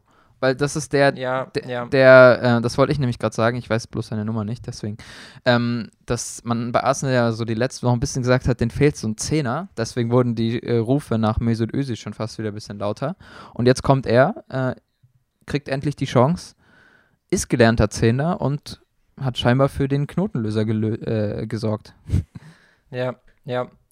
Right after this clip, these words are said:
Speaker 2: Und er ist halt auch einfach Jahrgang zweitausend, zwanzig Jahre alt.
Speaker 1: Ja, mittlerweile ist zweitausend schon fast wieder kein Talent mehr, ne?
Speaker 2: Ja,
Speaker 1: <laughs> Die neuen,
Speaker 2: das ist
Speaker 1: die
Speaker 2: es.
Speaker 1: neuen Talente sind, äh, schon fast wieder
Speaker 2: Zweitausendvier.
Speaker 1: zweitausendzwei, drei, sowas.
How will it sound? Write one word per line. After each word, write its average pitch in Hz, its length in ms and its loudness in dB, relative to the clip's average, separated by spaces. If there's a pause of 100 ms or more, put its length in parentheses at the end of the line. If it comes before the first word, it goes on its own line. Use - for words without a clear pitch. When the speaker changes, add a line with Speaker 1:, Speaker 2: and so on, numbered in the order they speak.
Speaker 2:
Und 135 140 -4
er 143 100 0
ist 143 200 -8
halt 139 140 -4
auch 131 120 -4
einfach 123 400 -6
Jahrgang 117 380 -4
zweitausend, 110 600 -6 (200)
zwanzig 113 260 -10
Jahre 107 220 -4
alt. 110 220 -6 (680)
Speaker 1:
Ja, 135 100 -4
mittlerweile 160 400 0
ist - 160 -4
zweitausend 151 520 2
schon 131 120 -4
fast - 240 -6
wieder 135 160 -4
kein 135 200 -6
Talent 135 320 -4
mehr, 113 120 -2
ne? 127 140 -2 (1120)
Speaker 2:
Ja, 131 140 4
Speaker 1:
<laughs> - 100 -8
Die 135 100 2
neuen, 127 220 4
Speaker 2:
das 113 120 -4
ist 123 200 -8
Speaker 1:
die 131 40 0
Speaker 2:
es. 131 60 0
Speaker 1:
neuen 131 180 0
Talente 135 480 0
sind, 131 420 -2
äh, 127 500 2
schon 123 200 -2
fast - 280 -2
wieder 127 200 4
Speaker 2:
Zweitausendvier. 123 440 0
Speaker 1:
zweitausendzwei, 127 960 2
drei, 120 300 6
sowas. 107 480 2